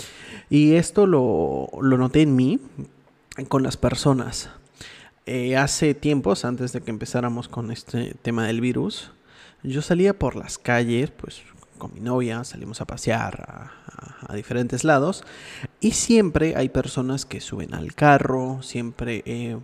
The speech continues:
me refiero a vendiéndote dulces o contándote sobre una historia trágica que han tenido y por eso están en la situación en la que están y pidiendo que les ayudes con algún donativo. Algunos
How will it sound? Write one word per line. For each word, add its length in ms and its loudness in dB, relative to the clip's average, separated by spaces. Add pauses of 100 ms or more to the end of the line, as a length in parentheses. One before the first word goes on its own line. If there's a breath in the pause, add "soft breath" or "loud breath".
(160)
me 160 -4
refiero 340 -2
a 60 -2
vendiéndote 600 -4
dulces 640 2 (260 loud breath)
o 160 -2
contándote 1300 -4
sobre 500 -2
una 200 -4
historia 420 -2
trágica 460 0
que 120 0
han 120 2
tenido 400 4
y 120 2
por 180 -4
eso 420 -2
están 380 0
en 100 -2
la 60 -4
situación 460 -6
en 60 -4
la 100 -6
que 120 -12
están 320 2 (360 loud breath)
y 80 0
pidiendo 420 0
que 80 -6
les 180 -6
ayudes 500 6
con 200 -6
algún 760 -6
donativo. 500 2
Algunos 440 0